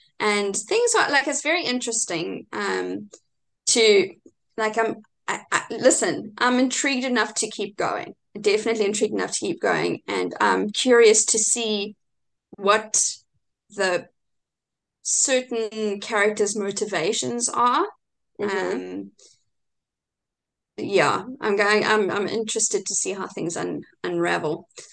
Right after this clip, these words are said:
Speaker 1: um, or rather, you know,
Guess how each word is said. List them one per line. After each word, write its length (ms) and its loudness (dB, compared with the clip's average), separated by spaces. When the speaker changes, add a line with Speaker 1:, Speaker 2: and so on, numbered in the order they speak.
Speaker 1:
um, 460 -4
or 160 2
rather, 540 2
you 80 -4
know, 180 -4